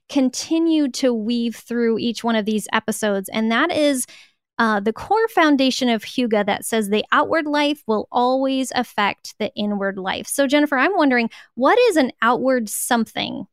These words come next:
that you have enjoyed lately that has really helped you to reorient your inward life, whether that's something that has helped you rest or just something that, um, has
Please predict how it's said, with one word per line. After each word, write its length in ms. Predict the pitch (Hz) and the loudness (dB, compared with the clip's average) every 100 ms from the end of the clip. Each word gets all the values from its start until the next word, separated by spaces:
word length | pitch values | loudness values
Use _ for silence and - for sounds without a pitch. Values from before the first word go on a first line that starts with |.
| _ _ | _ _
that 260 | 214 233 - | -2 -2 0
you 140 | 277 | 2
have 160 | 302 262 | 2 4
enjoyed 400 | 254 233 240 220 | 2 2 2 0
lately 400 | 220 214 220 214 | 0 0 0 0
that 180 | 214 208 | 0 0
has 260 | 220 214 | -2 -4
really 340 | 220 254 269 277 | 0 0 2 -2
helped 500 | - 240 214 - - - | 0 0 0 -8 -16 -8
you 320 | 226 233 233 214 | -2 0 -2 -2
to 200 | 226 202 | -4 -2
reorient 800 | 233 233 - 220 220 202 208 | -2 -4 -4 -4 -2 -2 -4
your 320 | 220 202 196 - - | -2 -2 -2 -4 0
inward 480 | 233 240 226 220 | 4 4 4 2
life, 280 | 202 208 196 | 0 -2 -2
whether 260 | 220 226 233 | 0 0 2
that's 380 | 226 226 - - - - | 2 2 0 -12 -14 -18
something 380 | - 285 294 294 | -2 2 4 4
that 100 | 233 | 2
has 180 | 220 208 | 0 0
helped 280 | 226 226 220 | -2 -2 -4
you 120 | 202 | -2
rest 540 | 202 214 302 427 - | 2 2 2 0 -6
or 160 | - 277 | 0 0
just 520 | 262 403 - - - | 2 0 0 -8 -6
something 380 | 370 392 415 403 | -4 -4 -4 -2
that, 220 | 349 311 - - _ _ | 0 0 -4 -20 _ _
um, 240 | 262 262 | 2 2
has 320 | 262 - 285 | 2 2 0